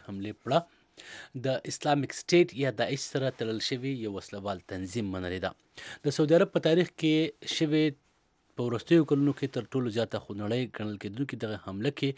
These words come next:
ویل کېږي چې د داخله چارو د وزارت په یوه ودانۍ کې منځ روان و چې دا حمله وشوه. په دغه حمله کې د تربیې لاندې نږدې لس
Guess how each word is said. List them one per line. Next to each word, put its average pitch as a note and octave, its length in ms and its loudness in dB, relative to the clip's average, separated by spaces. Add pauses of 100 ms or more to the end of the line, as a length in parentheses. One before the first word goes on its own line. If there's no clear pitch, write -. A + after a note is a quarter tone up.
(300)
ویل A2 140 -2
کېږي C#3+ 280 0
چې C#3 120 -2
د A2+ 200 -4
داخله G#2+ 380 0
چارو A#2+ 280 -2
د A2+ 100 -6
وزارت G2+ 540 -4 (380)
په G#2+ 80 -6
یوه G2+ 120 -4
ودانۍ G2+ 360 -6
کې A#2+ 80 -8 (160)
منځ C#3+ 220 2
روان C3+ 340 2
و D#3+ 100 0
چې - 460 -12
دا G2+ 160 0
حمله G2 200 -2
وشوه. F#2+ 340 -4 (140)
په G2 60 -12
دغه F#2+ 280 -10
حمله G2+ 220 -4
کې C3+ 200 -2 (420)
د A2+ 80 -6
تربیې A2+ 520 2 (140)
لاندې A#2 320 0 (380)
نږدې A2 320 -2 (220)
لس - 240 -2